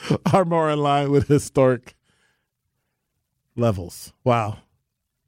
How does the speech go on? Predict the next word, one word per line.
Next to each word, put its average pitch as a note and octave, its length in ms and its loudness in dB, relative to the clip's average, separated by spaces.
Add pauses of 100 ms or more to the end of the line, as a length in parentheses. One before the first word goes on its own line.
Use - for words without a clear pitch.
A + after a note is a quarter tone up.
(2750)
Hmm. C3 300 2